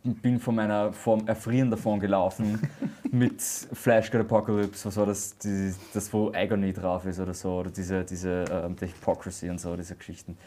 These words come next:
Speaker 1: Das war, Blastbeats funktionieren auch gut. Aber sonst, das sind die, der Gym-Playlist ansonsten ist bei mir Krafttraining, r-, relativ aggressive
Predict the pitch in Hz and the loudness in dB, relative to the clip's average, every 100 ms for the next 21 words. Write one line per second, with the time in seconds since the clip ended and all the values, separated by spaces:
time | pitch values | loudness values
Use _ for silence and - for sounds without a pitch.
0 | - - - - 98 101 98 98 95 - | -20 -20 -18 -8 0 2 4 2 0 -10
1 | - - _ _ _ _ - - - 80 | -20 -20 _ _ _ _ -20 -20 -6 -4
2 | - - 101 104 95 95 87 - - 82 | -2 -4 -6 -6 -6 -6 -6 -8 -12 -14
3 | - 92 101 110 113 - 95 - 95 90 | -8 -4 4 4 4 0 -2 -2 0 -2
4 | 92 - _ _ _ - - - - 113 | -4 -18 _ _ _ -20 -20 -14 -2 -2
5 | 104 - 160 170 143 143 139 123 117 110 | 0 2 2 4 4 4 2 -2 0 0
6 | 117 117 107 - 107 104 104 101 101 98 | 0 -4 -4 -2 0 2 2 2 0 -4
7 | - _ _ _ _ _ - 92 - - | -18 _ _ _ _ _ 0 0 0 -2
8 | 98 101 101 92 87 52 - 92 95 95 | 0 0 -2 -4 -8 -8 -4 0 0 0
9 | - 90 - - - _ _ _ - 85 | -4 -12 -14 -20 -20 _ _ _ -14 -8
10 | - 78 - 92 92 | 0 0 0 -4 -6